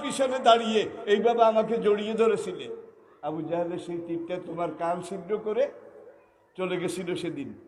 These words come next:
আমার গায়ে লাগেনি। তোমার কান দিয়ে টপ টপ টপ টপ করে রক্ত পড়ছিল, তুমি কাঁদছিলে। সেদিন আমি বলছিলাম, 'ইয়া বুনাইয়া, বাবা কান্দিস না, তোর কানের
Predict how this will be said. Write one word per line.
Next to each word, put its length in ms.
আমার 220
গায়ে 240
লাগেনি। 420
তোমার 320
কান 200
দিয়ে 220
টপ 340
টপ 160
টপ 240
টপ 200
করে 260
রক্ত 420
পড়ছিল, 500
তুমি 160
কাঁদছিলে। 720
সেদিন 340
আমি 180
বলছিলাম, 640
'ইয়া 240
বুনাইয়া, 680
বাবা 220
কান্দিস 560
না, 200
তোর 280
কানের 320